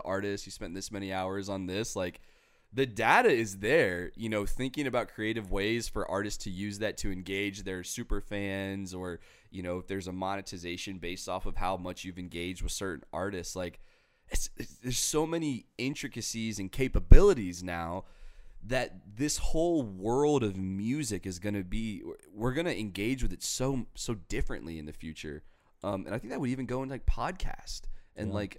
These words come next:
Speaker 1: all of this audio distribution, <clears throat> the trackability, the, the ways that you can monetize and engage your community. It's such an exciting,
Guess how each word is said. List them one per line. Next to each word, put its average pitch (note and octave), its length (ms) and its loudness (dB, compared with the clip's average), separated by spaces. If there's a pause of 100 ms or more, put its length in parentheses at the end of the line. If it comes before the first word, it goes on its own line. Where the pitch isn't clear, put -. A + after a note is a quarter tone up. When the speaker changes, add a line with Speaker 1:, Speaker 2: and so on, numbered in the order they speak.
Speaker 1:
all C3 280 0
of A#2+ 200 -2
this F#2+ 320 -8 (160)
audio A2+ 400 4
distribution, F#2+ 880 -8 (240)
<clears throat> - 240 -16
the C3 520 -6
trackability, B2 1080 2 (240)
the, F#2 440 -2
the F2 280 -4 (100)
ways G#2+ 240 -2
that G#2 60 -12
you G#2+ 80 -6
can F2+ 140 -6
monetize G#2+ 560 -4
and F#2+ 80 -4
engage F#2 280 -2
your G#2 80 -6
community. F#2 480 -6
It's - 100 -10
such B2 220 -6
an D#3+ 80 -8
exciting, G2+ 800 -4